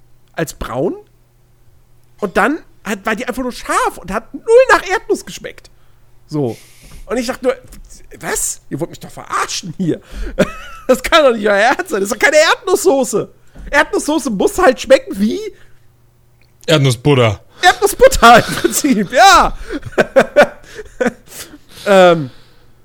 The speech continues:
Speaker 1: wo ich übrigens echt, äh, ein bisschen doof finde. Ich hab bis heute noch nie in einem Supermarkt, nicht mal in einer Asi-Abteilung, hab ich wirklich mal einfach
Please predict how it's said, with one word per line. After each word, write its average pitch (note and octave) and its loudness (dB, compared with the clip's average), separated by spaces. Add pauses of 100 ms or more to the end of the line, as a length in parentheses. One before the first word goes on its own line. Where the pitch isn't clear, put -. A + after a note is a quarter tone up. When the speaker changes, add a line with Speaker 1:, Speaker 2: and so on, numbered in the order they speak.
(120)
Speaker 1:
wo G3 2
ich G#3 -2
übrigens F#3 -4
echt, - -8
äh, F3+ 2
ein F3 -10
bisschen B3+ -8
doof B3 -8
finde. - -6
Ich - -14
hab F3 -10
bis - -14
heute C#4+ -4
noch A3 -10
nie A3+ -6
in A#3+ -8
einem G3 -4
Supermarkt, F#3 -8
nicht A#3 -12
mal C4 -2
in G#3 -2
einer F#3 -4
Asi-Abteilung, G3 -6
hab E3 -10
ich D3 -12
wirklich A3+ -16
mal - -12
einfach - -16